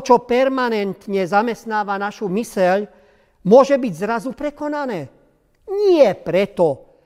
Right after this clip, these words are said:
že sme našli techniku či metodiku preka-, prekonávania hriešnosti,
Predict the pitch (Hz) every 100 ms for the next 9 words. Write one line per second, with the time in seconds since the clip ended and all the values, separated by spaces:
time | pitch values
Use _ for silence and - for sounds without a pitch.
0 | _ _ - 151 214 214 196 214 - 202
1 | 170 - 220 - 233 233 196 165 190 160
2 | 196 240 262 196 190 185 147 190 202 214
3 | 202 - - 208 214 240 214 202 190 190
4 | 180 170 202 240 - 180 - -